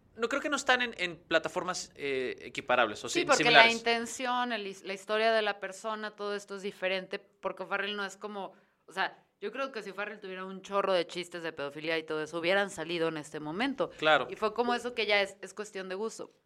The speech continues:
Speaker 2: Pero el problema es que la, la gente no entiende esas sutilezas, Memo. O sea, la gente dice, "Chistes". O sea, con que yo me ría es un chiste y tiene tanto mérito el, o sea, o es el chiste de Nieto con agenda o el chiste de O'Farrill, es lo mismo.
Speaker 1: Y olvídate si la gente entiende las sutilezas o no,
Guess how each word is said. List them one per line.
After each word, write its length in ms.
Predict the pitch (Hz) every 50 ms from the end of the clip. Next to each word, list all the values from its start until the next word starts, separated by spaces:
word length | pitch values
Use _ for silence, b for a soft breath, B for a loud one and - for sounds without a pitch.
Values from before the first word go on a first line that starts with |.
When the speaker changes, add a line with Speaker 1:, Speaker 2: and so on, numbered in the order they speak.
| _ _
Speaker 2:
Pero 120 | - 277
el 40 | 277
problema 260 | 277 294 302 302 302 359
es 80 | 349
que 100 | - -
la, 240 | 370 339 277 247 - -
la 140 | - 220 214
gente 420 | 220 - 269 262 254 262 269 277 277
no 140 | 233 240 240
entiende 340 | 233 233 247 254 240 240 233
esas 220 | 240 240 233 233
sutilezas, 540 | 233 190 - 165 180 196 208 202 196 175 170
Memo. 220 | 180 165 160 151 151
O 60 | 151 B B B B B B -
sea, 100 | - 254
la 80 | 254 240
gente 180 | 240 269 254 294
dice, 180 | 269 247 208
"Chistes". 580 | - - 285 269 277 - 185 156 151 - - _ _ _ _ _ _ b b b b
O 100 | - 151
sea, 200 | 190 214 196 -
con 140 | - 240 226
que 100 | 214 226
yo 100 | 233 240
me 140 | 247 277 285
ría 320 | 285 285 277 277 269 269
es 140 | 269 269 254
un 100 | 247 247
chiste 400 | 240 - 262 269 262 262 - 277
y 60 | 269
tiene 260 | 277 254 240 240 247
tanto 380 | 240 240 247 247 240 240 247 233
mérito 560 | 240 233 233 226 233 226 226 - 247 233 226
el, 640 | 214 202 185 185 180 180 175 170 170 165 165 156 131 - -
o 140 | - 190 190
sea, 200 | 190 196 190 185
o 180 | 185 190 196 196
es 260 | 196 208 202 - - _
el 120 | 226 208
chiste 300 | - - 247 233 - -
de 100 | 269 262
Nieto 320 | 247 247 240 233 240 226 233
con 200 | - 220 214 220
agenda 420 | 214 214 - 226 214 214 214 208
o 100 | 202 196
el 60 | 185
chiste 300 | 214 - 214 208 - -
de 60 | 214 208
O'Farrill, 340 | 202 - 202 208 208 220 - -
es 120 | 202 190
lo 120 | 190 202 196
mismo. 520 | 196 196 214 233 220 226 196 170 156 - _
Speaker 1:
Y 80 | - 185
olvídate 340 | 180 180 202 208 208 214 226
si 120 | 220 -
la 100 | 180 170
gente 200 | 165 180 175 196
entiende 280 | 190 180 180 180 180 180
las 120 | 175 165
sutilezas 460 | 165 151 - 156 143 151 147 160 151 151
o 40 | 139
no, 280 | 131 139 156 151 151